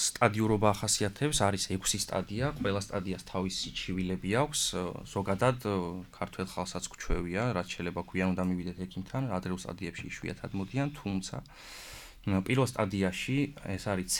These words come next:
პირველი სტადია, როდესაც დაავადება უკვე ორგანიზმში არსებობს, როდესაც არქლოვანი დაზიანებები არის, პაციენტს აქვს პირველ სტადიაზე მარტივი ჩივილები, ეს არის კანის ქავილი,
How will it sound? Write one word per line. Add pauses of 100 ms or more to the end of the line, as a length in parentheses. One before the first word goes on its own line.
(100)
პირველი
სტადია,
როდესაც
დაავადება
უკვე
ორგანიზმში
არსებობს, (460)
როდესაც
არქლოვანი (360)
დაზიანებები
არის, (100)
პაციენტს
აქვს (220)
პირველ
სტადიაზე
მარტივი
ჩივილები,
ეს
არის
კანის
ქავილი,